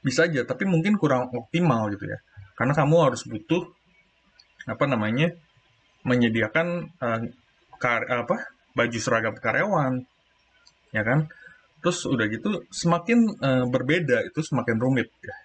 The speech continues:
eh, apa, ngebuatnya. Maka kamu panggil orang lain, eh, kontrak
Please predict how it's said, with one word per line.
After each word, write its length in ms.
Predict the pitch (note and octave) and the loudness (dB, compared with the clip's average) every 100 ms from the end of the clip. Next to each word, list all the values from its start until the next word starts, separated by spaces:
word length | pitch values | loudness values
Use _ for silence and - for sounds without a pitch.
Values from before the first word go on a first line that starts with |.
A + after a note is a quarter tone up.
| _ _ - | _ _ -8
eh, 480 | G#2+ G2+ F#2+ F#2+ G2 G2 | -2 0 2 2 0 -2
apa, 320 | - D#3+ - _ _ | -2 -4 -4 _ _
ngebuatnya. 560 | - A2+ A2+ G2+ - G2 - _ _ _ - | -6 -2 2 0 -2 -12 -14 _ _ _ -10
Maka 240 | G#2+ D#3 | -2 -2
kamu 240 | D#3+ C3 D#3 | 0 -2 0
panggil 320 | A2 A2+ C3+ | 0 2 2
orang 320 | G#2+ G2+ G2 | 2 2 0
lain, 240 | G2 A2+ G2 G2+ - _ _ - | 0 -2 -6 -12 -18 _ _ -10
eh, 420 | G2+ - - - - _ - - _ _ _ _ _ - | -8 -8 -8 -8 -10 _ -20 -20 _ _ _ _ _ -2
kontrak 400 | G#2 G#2 D3+ | -2 0 -2